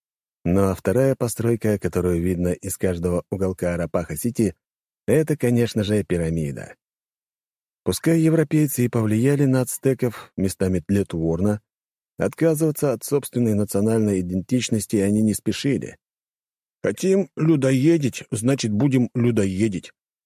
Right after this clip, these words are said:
Хотим приносить в жертву людей сотнями и пускать их по ступенькам, чтобы кровища брысь-брысь фонтаном, значит, будем. А кому не нравится, идите в жопу». Утрирую, конечно.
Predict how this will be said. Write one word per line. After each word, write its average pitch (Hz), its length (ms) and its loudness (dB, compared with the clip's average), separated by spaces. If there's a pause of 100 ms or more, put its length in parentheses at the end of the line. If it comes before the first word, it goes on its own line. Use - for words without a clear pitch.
(160)
Хотим 117 320 0
приносить 123 420 0
в 98 60 -2
жертву 110 320 0
людей 113 280 2
сотнями 131 460 2
и 110 60 0
пускать 117 440 -2
их 107 200 -6
по 110 80 -2
ступенькам, 117 640 0
чтобы 90 220 -6
кровища 110 600 0
брысь-брысь 101 640 0
фонтаном, 117 580 0
значит, 107 320 -2
будем. 101 460 0 (440)
А - 80 -2
кому 160 220 2
не 165 80 2
нравится, 160 460 2
идите 143 260 0
в 131 60 0
жопу». 120 460 -2 (920)
Утрирую, 82 480 0
конечно. - 480 -14